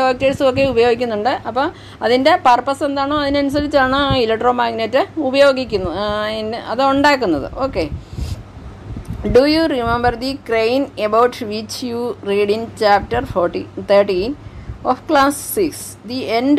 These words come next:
of such a crane has a strong electromagnet attached to it. ഈ ക്രെയിനുകളിലൊക്കെ ഇങ്ങനെ സാധനങ്ങളൊക്കെ ലിഫ്റ്റ് ചെയ്യാൻ വേണ്ടിയിട്ട് ഇങ്ങനെയുള്ള ഇലക്ട്രോമാഗ്നറ്റുകളാണ് ഉപയോഗിക്കുന്നത്. ഓക്കെ, the electromagnets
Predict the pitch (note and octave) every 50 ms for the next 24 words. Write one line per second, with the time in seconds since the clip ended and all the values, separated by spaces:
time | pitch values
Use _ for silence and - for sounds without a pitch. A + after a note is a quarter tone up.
0 | C#4+ C#4 D4 D4 - - - - A#3 A3+ B3 C4+ - - - - - - G3+ G#3+
1 | A3+ A3+ - - G#3+ G#3 A3+ B3+ C#4+ C#4+ B3+ A#3+ G#3+ G#3+ A3 G#3+ A#3 A3+ A3 A3
2 | - - A3 G3+ A3+ C4 C4+ B3 F#3+ F3+ F#3+ G3 G3 A3 A#3 A#3+ A#3 A3+ G3+ F#3
3 | F3 F3 F#3 G#3 B3+ C#4 - - - - F#3+ G3 G3 A#3 A#3 A#3+ A#3+ B3 B3 A#3
4 | A3 - G3+ G#3 A3+ A#3+ A3+ G#3 D3+ - - - - - - - - - - -
5 | - B3 A#3+ B3 C4 B3+ C4 C4 C4 B3+ B3 C4 C4 C4 C4 C4 B3+ A#3+ A#3+ B3
6 | B3+ C#4+ D#4+ - - - - G#3+ A3 A3+ A3 A3 A3+ A3 A3 G#3+ G#3 G#3 G#3+ G#3
7 | G#3 G#3 G3 - B3+ A3+ A3+ A3+ A3+ A#3 A#3 A#3 A3+ A3 G#3+ - A#3 A3+ A#3 A#3+
8 | A#3+ - - C#4 C4 A#3+ A3+ A3 A3 A3 A3 A3 G#3+ G3+ G3 F#3+ F#3+ G#3 B3 D#4+
9 | F4 - - - - - - - - - C#4 C4 C4 C4 C4 B3 A#3 A#3 B3+ B3
10 | A#3 A3+ A#3 A3+ A#3 B3 B3+ B3 A#3+ A#3 A3+ A3 A3 G#3+ A3+ A3 G#3+ G3+ G3 F#3+
11 | F#3+ G#3+ C4 E4+ F4 - - - - - - - A#3+ A#3+ B3 B3 B3 A#3 A3 G#3+
12 | G3 G3+ F#3 D#3+ D3+ C3 - - - D3 - - G3+ D#3+ D#3 D#3+ - - - -
13 | - - - - - - - - - G3+ A3 A#3 A#3 A3 A3 A#3 A#3 B3+ C4+ D4
14 | D4+ D4+ D4 C#4+ C#4+ C#4+ D4 C#4+